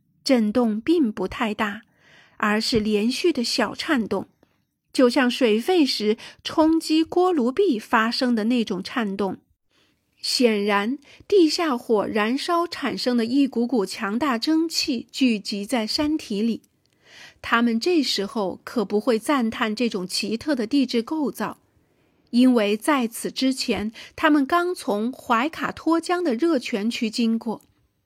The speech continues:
他们知道，北岛的这个地区基本上是火山带，它的地面如同一张筛子，让地下的蒸汽透过沸泉眼和流气孔冒出来。帕格奈尔早就注意到这一点，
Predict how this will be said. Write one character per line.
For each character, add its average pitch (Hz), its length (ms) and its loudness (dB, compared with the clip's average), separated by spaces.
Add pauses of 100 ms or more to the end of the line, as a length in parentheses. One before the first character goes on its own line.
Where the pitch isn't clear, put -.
(260)
他 - 160 -2
们 214 160 0
知 285 240 -2
道， 262 280 -2 (300)
北 302 300 2
岛 269 180 2
的 208 120 -2
这 240 180 0
个 214 80 0
地 226 220 0
区 226 280 -2
基 277 280 2
本 214 180 -2
上 214 180 -2
是 240 140 -2
火 - 240 -4
山 269 300 -2
带， 277 300 -2 (500)
它 320 280 0
的 277 140 -2
地 240 260 2
面 220 380 0
如 233 160 2
同 302 180 -2
一 339 160 2
张 294 240 0
筛 339 360 -2
子， - 200 -12 (320)
让 233 240 4
地 294 240 4
下 254 220 0
的 208 100 -2
蒸 311 280 2
汽 302 440 -2
透 240 280 2
过 208 260 0
沸 330 320 0
泉 247 420 0
眼 269 280 0 (180)
和 220 240 0
流 226 320 2
气 311 240 -2
孔 - 320 -8
冒 214 240 0
出 185 220 -4
来。 185 180 -8 (920)
帕 233 240 0
格 220 100 -2
奈 220 280 0
尔 254 220 -2
早 - 300 -2
就 320 160 -2
注 269 220 0
意 208 140 -2
到 196 200 -4
这 208 160 -2
一 202 100 -6
点， - 260 -8